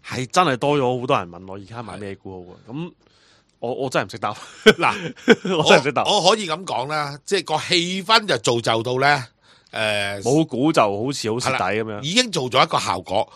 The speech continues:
Speaker 1: 係。
Speaker 2: 全世界都覺得應該要買嘅，嚇，搵嘢買，係咪都好？總之有人有個信心俾你，話俾你聽，你買邊隻得呢？佢哋就會買㗎。
Speaker 1: 一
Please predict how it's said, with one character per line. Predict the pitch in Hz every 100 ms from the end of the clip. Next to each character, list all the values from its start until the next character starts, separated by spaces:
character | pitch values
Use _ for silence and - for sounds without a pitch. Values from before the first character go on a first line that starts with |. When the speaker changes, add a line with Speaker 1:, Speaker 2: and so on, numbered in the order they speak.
| -
Speaker 1:
係。 | 104
Speaker 2:
全 | - 110
世 | 113 139
界 | 143
都 | 165
覺 | 127
得 | 113 151
應 | 139 139
該 | 127
要 | 123 110
買 | 90 82 87
嘅， | 85 76 _ _ _ -
嚇， | 98
搵 | - 123
嘢 | 196 131
買， | 113 90 104 _ _ _ -
係 | - 127
咪 | 117 120
都 | 160
好？ | 113 95 123
總 | 135 160
之 | 202
有 | 143
人 | 113
有 | 107 120
個 | 127
信 | 139
心 | 127 151
俾 | 135
你， |
話 | 123 101
俾 |
你 | 117
聽， | 131 135
你 |
買 | 110 110
邊 | 107 127
隻 | 110
得 | 127 -
呢？ | 127 - _ _ _ _ _ -
佢 | -
哋 | 117 95
就 | 87
會 | 87
買 | 85 76
㗎。 | 76
Speaker 1:
一 | 76